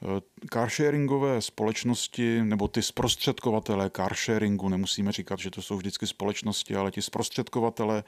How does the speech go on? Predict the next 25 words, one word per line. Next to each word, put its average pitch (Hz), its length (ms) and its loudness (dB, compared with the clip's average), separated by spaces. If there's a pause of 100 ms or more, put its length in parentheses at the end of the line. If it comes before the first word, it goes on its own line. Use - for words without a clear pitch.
(380)
mají 107 260 4
určité 107 400 -2
podmínky. 95 720 -2 (600)
Eh, 110 40 -4 (560)
chci-li 143 400 0
vstoupit 127 520 2
do 120 100 2
toho 123 240 0
systému, 113 720 2 (520)
eh, 95 200 0
s, - 200 -6
s - 140 -4
nabídkou 113 500 2
auta, 113 520 0
tak - 220 -2
musím 110 260 0
splnit 107 480 0
nějaké 107 300 2
podmínky, 113 560 2
a 107 80 0
chci-li 113 300 -2
si 110 120 -8
to 113 140 -2
auto 110 280 -2 (280)
vypůjčit 113 680 0